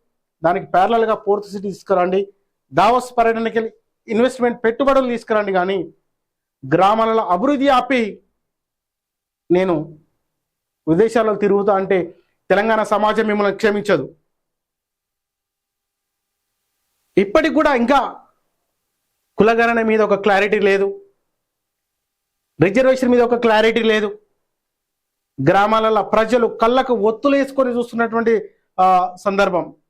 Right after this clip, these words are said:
ఎప్పుడెప్పుడు నోటిఫికేషన్ వస్తుందా? ఎప్పుడు గ్రామాలలో సర్పంచ్ లేక ఆ స్పెషల్ ఆఫీసర్ల పాలన అంటూ కొనసాగుతూ ఉంటే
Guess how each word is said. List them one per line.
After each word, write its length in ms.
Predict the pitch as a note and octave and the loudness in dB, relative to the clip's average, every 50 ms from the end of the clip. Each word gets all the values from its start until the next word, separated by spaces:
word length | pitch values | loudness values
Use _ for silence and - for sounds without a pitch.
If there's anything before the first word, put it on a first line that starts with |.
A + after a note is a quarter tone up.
| _ _ - | _ _ -6
ఎప్పుడెప్పుడు 420 | G3+ G3 - B3 A#3 A3 A#3 A3+ | -6 -4 -2 -2 -2 0 -2 -2
నోటిఫికేషన్ 480 | A3 G#3+ G#3+ G#3 G3+ G3 A3+ A3 A3 A3 | -4 -4 -4 -4 -4 -4 -4 -4 -2 -4
వస్తుందా? 480 | G3+ F#3+ - A#3 A3 A3 G#3 F3+ D3+ - - _ _ _ _ _ _ _ _ _ _ _ _ _ _ _ | -6 -4 -2 0 2 2 2 0 0 -6 -14 _ _ _ _ _ _ _ _ _ _ _ _ _ _ _
ఎప్పుడు 280 | D#3 G3+ - - D4 C4+ | -2 -2 0 0 0 0
గ్రామాలలో 540 | G#3 A#3 A#3 A#3+ B3 B3+ B3+ C4 C4 B3 G#3 | 2 2 2 2 2 0 0 0 0 -2 -2
సర్పంచ్ 480 | - A3 A3 A3+ A#3+ C4 B3+ - A#3+ | 0 -2 -2 0 -2 -4 -2 -2 -2
లేక 220 | A3 G#3+ A3 A3 A#3+ A#3 G3 - - _ _ _ _ _ _ _ _ F#3 | -2 -2 -2 0 -2 -2 -2 -4 -8 _ _ _ _ _ _ _ _ -2
ఆ 80 | F3 | -2
స్పెషల్ 340 | E3+ F3 - A3+ A3+ C4 C4 | -2 0 0 0 2 2 2
ఆఫీసర్ల 360 | B3+ B3+ B3 A#3+ - B3 B3 | 0 0 0 -2 0 0 0
పాలన 400 | A#3 A#3+ A#3+ A3+ A#3 A#3+ B3 B3 | 0 2 2 4 4 4 4 2
అంటూ 200 | A#3+ A#3 A#3 A3+ | 0 0 0 -2
కొనసాగుతూ 580 | A3+ - A3 A3+ A3 A#3+ A#3 A3+ A3+ A3 A3 G#3+ | -2 -2 -2 -2 0 0 2 2 2 2 2 0
ఉంటే 420 | G#3 G#3 G3 B3 C#4 C4+ - _ | 0 -2 -2 -2 -2 -4 -6 _